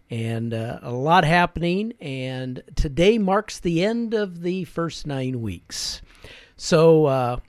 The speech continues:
lots of information today about the usual things that happen at the end of the first nine weeks. But before we get there, I wanna just remind people that, uh,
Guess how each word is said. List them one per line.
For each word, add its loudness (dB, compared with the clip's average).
lots 6
of 0
information 4
today 0
about 0
the -2
usual -4
things -2
that 0
happen -2
at -2
the -2
end 0
of -4
the -10
first -4
nine -2
weeks. 0
But -2
before 6
we 8
get 8
there, 6
I 4
wanna 2
just -2
remind -2
people -2
that, -8
uh, -8